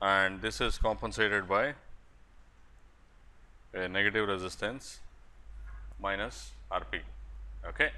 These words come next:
And this can sustain, uh, sinusoidal amplitudes with a, uh, sinusoidal waveforms with a constant amplitude. And you can also do some analysis. You can assume that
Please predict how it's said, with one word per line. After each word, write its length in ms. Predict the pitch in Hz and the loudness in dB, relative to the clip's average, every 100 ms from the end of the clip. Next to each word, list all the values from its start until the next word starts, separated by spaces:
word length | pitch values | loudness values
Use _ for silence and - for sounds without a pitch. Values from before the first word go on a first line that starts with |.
| - - - - - - | -8 -10 -10 -10 -10 0
And 180 | 120 117 | 2 4
this 160 | 127 | 2
can 180 | - 139 | 2 0
sustain, 440 | 123 123 - 123 165 - - - - - - | 2 2 4 2 2 -6 -12 -12 -12 -8 -2
uh, 140 | 98 | 0
sinusoidal 600 | 92 110 110 123 110 101 | 2 0 2 2 2 4
amplitudes 480 | 98 101 95 120 120 | 0 -2 -4 -6 -4
with 120 | 104 | -2
a, 180 | 117 165 - - 95 | -2 -2 -6 -10 -6
uh, 160 | 95 | -4
sinusoidal 520 | 90 110 113 127 113 101 | 0 0 0 0 0 0
waveforms 420 | 101 107 104 - | -2 -2 -6 -6
with 80 | 101 | -6
a 80 | |
constant 400 | 139 101 95 104 | -4 -6 -6 -6
amplitude. 440 | 92 87 87 123 160 - - - - - - | -6 -6 -6 -8 -8 -10 -14 -12 -12 -12 -4
And 340 | 120 127 123 120 - - - - | 2 2 2 -4 -10 -12 -14 -6
you 100 | 123 | -2
can 140 | 127 143 | 4 4
also 240 | 147 156 | 6 4
do 120 | 127 | 4
some 200 | 127 135 | 2 2
analysis. 580 | 113 107 101 95 170 - - - - - - - | 4 4 4 2 0 8 8 8 -4 -14 -16 -6
You 80 | 117 | 0
can 140 | 120 | 4
assume 380 | 117 110 139 139 | 4 4 0 4
that 220 | 123 175 | 6 6